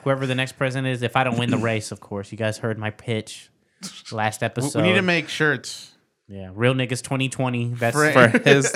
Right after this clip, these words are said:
Speaker 3: for him running for
Speaker 2: Yeah.
Speaker 3: president.
Speaker 1: So, you know, for, for all my brothers, my sisters out there, you know, say Real Niggas twenty twenty. You guys are the only ones that can buy that shirt and hat, pin.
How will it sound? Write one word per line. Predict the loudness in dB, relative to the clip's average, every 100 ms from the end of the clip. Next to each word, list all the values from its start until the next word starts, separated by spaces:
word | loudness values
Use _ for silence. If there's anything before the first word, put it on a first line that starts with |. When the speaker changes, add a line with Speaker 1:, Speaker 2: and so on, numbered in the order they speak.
| 0
Speaker 3:
for | 2 4
him | 2 6
running | 4 4 2
for | 4 4
Speaker 2:
Yeah. | 6
Speaker 3:
president. | 6 6 4 2
Speaker 1:
So, | 2 2
you | 2 0
know, | -2
for, | 0 0 -2
for | -2
all | 0 0
my | 0 -2
brothers, | 0 0 -2 -4 -6 -8 -12
my | -8
sisters | 0 0 0 -2
out | -2 -2 -2
there, | -2
you | -2
know, | -2 -2
say | -2 -2
Real | -2 0 0
Niggas | -2 -4 -4
twenty | -6 -6 -4
twenty. | -4 -4 -4
You | -8 -2
guys | 0 0
are | -2
the | -2
only | -2
ones | -2
that | -4
can | -4
buy | -4
that | -2 -4
shirt | -4 -6
and | -2
hat, | 0 0 -2 -10 -10
pin. | -4 -2 -4